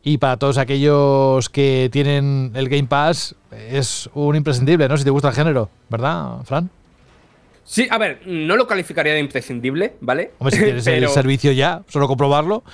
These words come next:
Speaker 1: y
Speaker 2: Bueno,
Speaker 1: que cada
Speaker 2: sí,
Speaker 1: uno
Speaker 2: claro,
Speaker 1: juzgue.
Speaker 2: claro, o sea, si por echarle un tiento, mm, evidentemente, ¿sabes? Podéis verlo si, si os gusta, pero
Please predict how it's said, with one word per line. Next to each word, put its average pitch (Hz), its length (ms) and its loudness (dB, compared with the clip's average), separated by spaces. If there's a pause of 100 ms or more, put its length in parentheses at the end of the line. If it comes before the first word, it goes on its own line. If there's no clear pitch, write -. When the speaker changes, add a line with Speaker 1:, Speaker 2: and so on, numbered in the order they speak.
(140)
Speaker 1:
y 139 60 0
Speaker 2:
Bueno, 190 160 2
Speaker 1:
que - 20 2
cada 143 100 4
Speaker 2:
sí, 143 60 2
Speaker 1:
uno 143 80 0
Speaker 2:
claro, 185 160 2
Speaker 1:
juzgue. 185 100 0
Speaker 2:
claro, 170 200 0
o - 40 -10
sea, 151 280 -2
si 113 240 -10
por 120 180 -10
echarle 131 340 -4
un 151 140 -2
tiento, 175 540 -2 (120)
mm, 113 320 -12
evidentemente, 131 840 -4
¿sabes? 131 220 -2
Podéis 120 280 -2
verlo 123 300 -2
si, 120 420 -4 (280)
si - 120 0
os 147 60 4
gusta, 135 400 -2
pero 135 460 -2